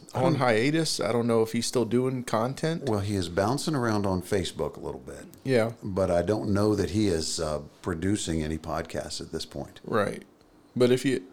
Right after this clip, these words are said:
Speaker 2: I mean, if you're on Facebook, uh, look at his, gi-, give him a I don't know what you call that. Subscribe? Yeah, subscribe to his Facebook page.
Speaker 1: Follow, like.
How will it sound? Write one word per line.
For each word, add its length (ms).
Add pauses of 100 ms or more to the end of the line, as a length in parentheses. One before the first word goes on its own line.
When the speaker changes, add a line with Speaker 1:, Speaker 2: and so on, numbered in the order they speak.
(180)
Speaker 2:
I 60
mean, 120
if 80
you're 140
on 120
Facebook, 520 (180)
uh, 180 (840)
look 300
at 60
his, 140 (360)
gi-, 180
give 200
him 160
a 180 (760)
I 60
don't 80
know 80
what 160
you 80
call 180
that. 180
Subscribe? 640
Yeah, 240
subscribe 480
to 60
his 100
Facebook 440
page. 180
Speaker 1:
Follow, 320 (120)
like. 300